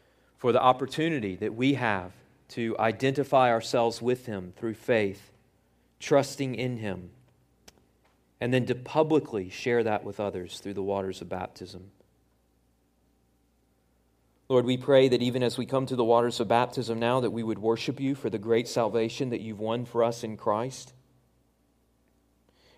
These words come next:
And Lord, I pray that for anyone who is here this morning who secretly, quietly believes in their heart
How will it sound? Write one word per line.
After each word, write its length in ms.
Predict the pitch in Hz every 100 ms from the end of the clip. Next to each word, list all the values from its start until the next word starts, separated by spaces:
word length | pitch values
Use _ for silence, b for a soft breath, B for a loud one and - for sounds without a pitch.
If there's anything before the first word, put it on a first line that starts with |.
| -
And 100 | 127
Lord, 140 | 127
I 100 | 127
pray 440 | 127 160 156 143
that 240 | 113 117 -
for 120 | 123
anyone 460 | 127 139 131 120 113 B B
who 120 | 127
is 140 | 117
here 240 | - 139 139
this 240 | 123 -
morning 400 | 131 127 113 95 - - _ _ _ _ _ _ _ _ _ - _ _ _ _ _ _ _ _ -
who 100 | 127
secretly, 720 | - - 151 147 131 110 110
quietly 840 | - - 131 131 131 127 110 95 - _ _ _ _ _ _ _ _ _ _ _ _ _ _ 120
believes 460 | 123 123 131 135 143
in 80 |
their 160 | 131 120
heart 560 | - 120 113 101 -